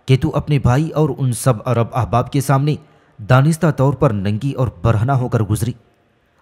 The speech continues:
मैं तुझे इस बेहिजाबी, इस बेहयाई और बेहमियती की सज़ा ज़रूर दूंगा।" कंतुरा ने भी गुस्से की हालत में कहा, मुझे ज़रूर सज़ा दो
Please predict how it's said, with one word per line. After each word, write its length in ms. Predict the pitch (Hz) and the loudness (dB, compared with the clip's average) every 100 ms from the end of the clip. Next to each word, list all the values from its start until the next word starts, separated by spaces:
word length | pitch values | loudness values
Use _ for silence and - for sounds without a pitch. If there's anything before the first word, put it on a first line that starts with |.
| - | -4
मैं 180 | 107 | 0
तुझे 320 | 113 113 117 117 | 2 2 2 0
इस 300 | 117 98 87 | -2 -6 -2
बेहिजाबी, 640 | 120 104 104 110 104 113 - | 0 0 0 0 0 -4 -4
इस 220 | 117 92 - | -6 -4 0
बेहयाई 500 | 113 120 113 139 - - _ _ - | 0 2 0 0 -4 -14 _ _ -2
और 160 | 117 | 0
बेहमियती 680 | 87 120 98 104 101 104 123 | 2 0 2 -2 -2 -2 -4
की 160 | 117 117 | -4 -6
सज़ा 320 | - 92 104 | -6 -4 -2
ज़रूर 400 | 87 98 101 95 | -2 -4 -6 -4
दूंगा।" 340 | 110 98 95 - _ _ _ _ _ _ _ _ _ - | -4 -2 -4 -6 _ _ _ _ _ _ _ _ _ -2
कंतुरा 360 | 123 160 180 | -2 0 0
ने 140 | 185 170 | 0 0
भी 120 | 175 | 0
गुस्से 320 | 120 110 117 | 0 0 -2
की 140 | 110 98 | -2 -2
हालत 280 | 98 101 107 | -2 -2 -2
में 80 | |
कहा, 280 | 101 107 98 - _ _ _ _ _ _ _ _ | -2 0 -2 -6 _ _ _ _ _ _ _ _
मुझे 260 | 117 120 127 | -2 4 4
ज़रूर 340 | 101 110 127 | 4 2 0
सज़ा 300 | 113 113 104 | -2 0 0
दो 160 | 95 95 | -2 -4